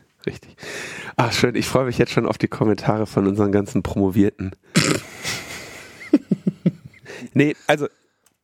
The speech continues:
Spaß beiseite. Es ist, ähm, also ich denke, es ist, es ist eine der größt-, eine der wichtigsten Leistungen, die Menschen in ihrem Leben, äh, unter Beweis stellen, wenn sie,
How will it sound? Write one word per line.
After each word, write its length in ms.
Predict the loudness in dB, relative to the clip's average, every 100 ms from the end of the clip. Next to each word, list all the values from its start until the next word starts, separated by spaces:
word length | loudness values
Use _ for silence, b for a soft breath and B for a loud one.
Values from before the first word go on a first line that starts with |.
| _ _ _ _
Spaß 380 | -4 2 4 4
beiseite. 760 | 2 4 4 2 2 0 0 -4 _
Es 160 | 0 2
ist, 320 | 0 0 -2
ähm, 480 | 2 2 2 0 0 -4 _ _
also 220 | -2 0 2
ich 80 |
denke, 240 | 2 4 2
es 120 | 0
ist, 260 | 2 2 2
es 140 | 0
ist 280 | 2 0 0
eine 260 | 0 2 4
der 120 | 2
größt-, 500 | 4 2 2 -4 -4
eine 200 | -2 2
der 180 | 2 2
wichtigsten 460 | 2 2 0 2 4
Leistungen, 840 | 4 4 2 0 2 2 2 0
die 240 | 2 4 4
Menschen 640 | 4 2 -2 2 2 2 -4 -20 _ _ _ _ _ -10 -2
in 120 | 2
ihrem 280 | 4 4 4
Leben, 420 | 4 4 2 -2 B B B B B B B 2
äh, 180 | 2
unter 280 | 4 2 2
Beweis 540 | 2 2 2 2 -2 -12 -8
stellen, 680 | 0 2 2 2 0 0 -6 -2
wenn 400 | 2 2 2 0
sie, 540 | 2 2 4 4 4